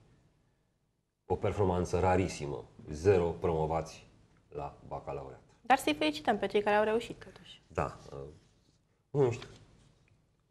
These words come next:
Speaker 1: La urma urmei, copiii ăștia se duc și o să aibă o problemă în viață pe viitor, pentru că nu o să-i angajeze nimeni. Uh,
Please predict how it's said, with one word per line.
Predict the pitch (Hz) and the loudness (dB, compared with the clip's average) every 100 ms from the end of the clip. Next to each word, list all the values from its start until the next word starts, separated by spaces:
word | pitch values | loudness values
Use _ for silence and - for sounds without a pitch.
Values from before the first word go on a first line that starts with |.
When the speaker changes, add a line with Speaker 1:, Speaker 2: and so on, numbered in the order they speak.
| - _ | -20 _
Speaker 1:
La | 107 | 2
urma | 117 117 | 4 6
urmei, | 113 110 107 107 | 6 4 2 2
copiii | 98 104 98 | 2 4 2
ăștia | 98 95 | 2 0
se | 90 87 | -2 -2
duc | 80 87 | -2 -4
și | - - 87 87 85 | -6 -4 -2 0 -2
o | |
să | 82 90 | 0 0
aibă | 87 | 2
o | 87 | 2
problemă | 80 82 78 87 82 80 | 2 -2 -2 -2 -2 -2
în | 76 | -2
viață | 78 87 80 87 | 0 0 -2 -4
pe | 82 80 | -2 -4
viitor, | 78 78 80 90 | -4 -4 -2 -2
pentru | 82 85 82 78 | -2 -4 -6 -6
că | - 82 80 80 - - | -4 -2 -2 -6 -12 -8
nu | 104 | -4
o | |
să-i | 92 92 | -2 -2
angajeze | 87 87 87 85 | -2 -2 -2 -2
nimeni. | 85 69 - 53 - _ _ _ _ _ _ - | -4 -6 -12 -18 -20 _ _ _ _ _ _ -16
Uh, | 78 76 78 | -12 -12 -12